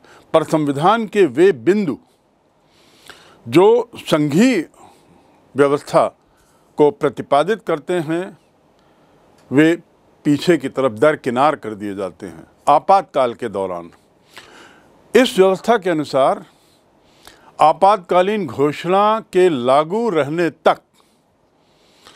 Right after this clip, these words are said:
संघीय सरकार को किसी औपचारिक संशोधन के बिना ही राज्यों के शासन, विधायी और वित्तीय कार्यों में हस्तक्षेप करने का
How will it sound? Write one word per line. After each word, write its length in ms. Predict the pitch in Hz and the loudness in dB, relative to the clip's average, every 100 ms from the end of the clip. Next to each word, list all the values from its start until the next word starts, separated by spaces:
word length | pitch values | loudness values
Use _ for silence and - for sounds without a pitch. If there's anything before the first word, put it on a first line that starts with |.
| _ - | _ -2
संघीय 500 | 165 151 143 233 285 | -2 0 2 4 2
सरकार 500 | - 185 156 165 165 | 0 -4 0 2 0
को 280 | 143 190 226 - _ _ | -2 -2 -2 -2 _ _
किसी 420 | - 214 - 254 254 | -6 -4 -2 -2 -2
औपचारिक 760 | - 160 143 139 156 170 214 | 0 0 0 -4 0 0 -2
संशोधन 600 | - 165 147 - 156 156 156 | -8 -10 -8 -6 -4 -4 -4
के 160 | 147 127 | -4 -4
बिना 260 | 127 175 | -2 0
ही 220 | 196 196 240 269 _ _ _ _ _ _ - | 0 -2 -6 -10 _ _ _ _ _ _ -2
राज्यों 460 | 139 147 131 147 | 2 2 0 -2
के 160 | 127 120 | -2 -6
शासन, 600 | 110 - 151 151 220 220 170 _ _ _ _ _ _ - | -4 0 0 0 -6 -6 -14 _ _ _ _ _ _ -6
विधायी 640 | 113 117 92 165 208 220 175 _ _ - | -2 0 2 2 2 -2 -8 _ _ 0
और 220 | 147 147 | 2 2
वित्तीय 460 | 135 147 - 220 233 | -2 -6 -4 -2 -2
कार्यों 440 | - 139 135 143 131 | 0 0 0 -4 -6
में 220 | 131 131 _ _ | -8 -10 _ _
हस्तक्षेप 800 | 170 180 - 165 - - 131 131 - | 0 0 -2 -6 -6 -4 -4 -4 -4
करने 280 | 117 113 113 | -6 -4 -6
का 200 | 117 | -2